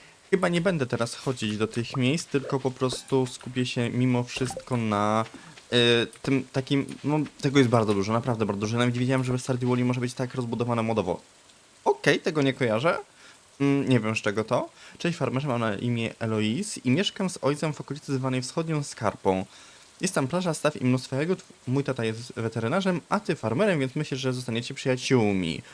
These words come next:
Brzmi, jakby wpychało nasz wiązek, ale okej. Mam nadzieję, że my też się zaprzyjaźnimy. Powinieneś nas czasem odwiedzić, lecz nie w dzień szkolny, bo jestem w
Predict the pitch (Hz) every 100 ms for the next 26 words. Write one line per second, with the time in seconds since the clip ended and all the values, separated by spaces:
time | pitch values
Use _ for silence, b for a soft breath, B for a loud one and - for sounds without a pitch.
0 | 139 - 123 170 165 151 - 143 147 135
1 | 135 131 123 120 131 123 117 139 156 -
2 | 117 113 113 135 131 160 277 - 139 127
3 | - - - - B B B - 233 311
4 | 170 156 151 - - - - - 131 131
5 | 147 131 120 110 - 113 160 175 156 131
6 | 123 123 120 123 127 127 117 110 117 143
7 | - 147 185 202 - 123 135 151 127 117
8 | 113 - 143 160 175 135 117 127 151 -
9 | 151 147 -